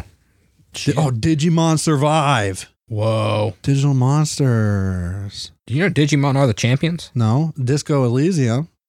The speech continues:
Speaker 2: On Switch, yeah, I'm waiting for that.
Speaker 1: Yeah, that game, I'm, I just started playing it on P C, and it's fucking sweet.
Speaker 2: If I had a P S five, uh, th-,
Speaker 1: Weird.
Speaker 2: like I said, a lot of these hinge. Uh, Ratchet and Clank, I'd, I would definitely play if I had a
Speaker 1: Hatchet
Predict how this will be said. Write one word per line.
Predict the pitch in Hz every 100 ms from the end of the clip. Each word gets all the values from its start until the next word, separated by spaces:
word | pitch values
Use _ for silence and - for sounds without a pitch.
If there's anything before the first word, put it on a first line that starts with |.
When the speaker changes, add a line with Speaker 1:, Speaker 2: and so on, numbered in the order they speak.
| _ _
Speaker 2:
On | 117 104
Switch, | - 120 98 -
yeah, | 107 104
I'm | 98
waiting | 101 95
for | -
that. | 92 90 82
Speaker 1:
Yeah, | 113 104 101 90 82
that | 104 107
game, | 120
I'm, | 110 104 104
I | 117
just | 107 -
started | 110 98
playing | 110 104
it | 98
on | 90 87
P | 85 95
C, | - 101
and | 87 85
it's | -
fucking | - 85 - 82 104 _ _ _ _
sweet. | - 92 101 101 82 _ _
Speaker 2:
If | - 104
I |
had | 95 110
a | 107
P | 117
S | 104 -
five, | 95 107
uh, | 120
th-, | 120
Speaker 1:
Weird. | 117 101
Speaker 2:
like | 123
I | 104
said, | 95 101
a |
lot | 101 104
of |
these | 98 90
hinge. | - 104 90 87 104
Uh, | 98
Ratchet | 98 117 -
and | 104
Clank, | - 104 95
I'd, | 92 87
I | - 90
would | 87
definitely | 90 - 90
play | - 92
if | 87
I |
had | 107
a |
Speaker 1:
Hatchet | 101 -